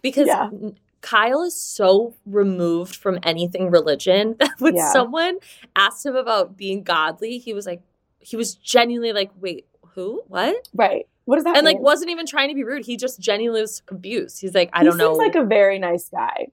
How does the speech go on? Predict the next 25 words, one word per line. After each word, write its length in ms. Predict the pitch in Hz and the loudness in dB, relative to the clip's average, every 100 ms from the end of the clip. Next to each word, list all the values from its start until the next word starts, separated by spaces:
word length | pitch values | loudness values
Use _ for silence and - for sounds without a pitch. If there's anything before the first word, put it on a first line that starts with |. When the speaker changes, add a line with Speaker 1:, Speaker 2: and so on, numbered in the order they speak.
| _ _ | _ _
Speaker 2:
but 260 | 254 240 - _ _ | 2 2 0 _ _
Speaker 1:
Mm. 220 | 220 233 226 | -20 -14 -4
Speaker 2:
red 280 | 226 294 311 | 0 0 0
flag 280 | 269 247 226 | -2 0 0
that 140 | 208 - | -4 -4
he 120 | 233 | -4
didn't 360 | 196 208 196 - | -2 -4 -6 -6
think, 500 | 208 190 185 _ _ _ _ _ _ _ _ | 0 0 0 _ _ _ _ _ _ _ _
you 100 | 247 | 0
know, 220 | 214 190 - | 4 2 4
as 140 | 233 - | 0 2
someone 260 | 247 247 | 0 2
who 100 | 269 | 0
seems 320 | - 262 269 | -2 0 2
like 120 | 262 226 | 2 2
a 160 | 214 214 | -2 -2
somewhat 320 | 254 233 208 | -2 0 0
intelligent 480 | 208 196 180 175 180 | 0 2 2 0 -2
dude, 340 | 170 170 170 - _ | 0 2 0 -4 _
um, 100 | - | 2
Speaker 1:
Yeah. 240 | 214 277 185 | 4 4 2
Speaker 2:
a 40 | |
woman 320 | 208 233 247 247 | 2 2 0 0
told 240 | 277 277 | 2 2
him 280 | 269 233 214 | 2 -2 -4